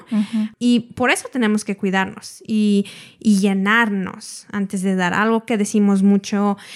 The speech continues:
Speaker 2: aquí en Estados, en Estados Unidos, ¿no? Llenarnos. Y bueno, esencialmente para poder dar mejor.
Speaker 1: Ujú.
Speaker 2: Am, pero bueno, no nomás para dar,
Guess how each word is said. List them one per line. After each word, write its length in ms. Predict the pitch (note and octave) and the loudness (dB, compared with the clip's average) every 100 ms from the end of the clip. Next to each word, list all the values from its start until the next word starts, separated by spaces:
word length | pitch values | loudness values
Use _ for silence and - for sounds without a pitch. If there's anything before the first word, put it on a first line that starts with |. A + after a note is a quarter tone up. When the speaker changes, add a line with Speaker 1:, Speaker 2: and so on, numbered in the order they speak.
| - | -10
Speaker 2:
aquí 260 | G3+ G3+ G#3 | -8 -4 -2
en 80 | G3 | -2
Estados, 360 | G3 G3 - G3 - | -2 -6 -6 -10 -2
en 220 | A3 A3 | 0 2
Estados 320 | G#3+ A#3 A3+ | 2 0 -2
Unidos, 280 | D#4 E4 G#3 | -2 -2 0
¿no? 140 | A3+ | 0
Llenarnos. 920 | A#3+ G#3+ G3+ B3 D#4 A#3+ F3+ - - - - - - | 0 -2 0 0 0 -2 -6 -8 -16 -20 -20 -18 -2
Y 100 | G#3+ | 0
bueno, 440 | C#4+ D#4 F3 - _ | 2 0 -2 -6 _
esencialmente 640 | - A3 G#3 G3 A3+ A3 A3 A3 B3 F4 | -4 -2 0 0 0 2 2 0 -2 -4
para 520 | B3+ G3 F#3+ F#3+ - | -2 0 0 -2 -8
poder 380 | - G#3 G3+ G3 | -4 0 0 0
dar 220 | F#3+ F#3 | 0 0
mejor. 560 | F#3+ F3+ - G#3+ G3 - - _ _ _ | 0 -2 -4 -4 -4 -6 -16 _ _ _
Speaker 1:
Ujú. 260 | A3+ G#3+ G#3+ | 0 0 2
Speaker 2:
Am, 520 | G3+ F#3+ F#3 F#3+ A#3+ - | 2 4 2 0 -6 -4
pero 180 | C#4 | -2
bueno, 220 | D4+ D#4+ E4 | 0 0 0
no 140 | E4+ | 0
nomás 380 | E4+ D#4+ D#4+ - | 0 0 0 -2
para 260 | D4 C4 | -2 -2
dar, 340 | G3+ F#3 G3+ | 0 0 0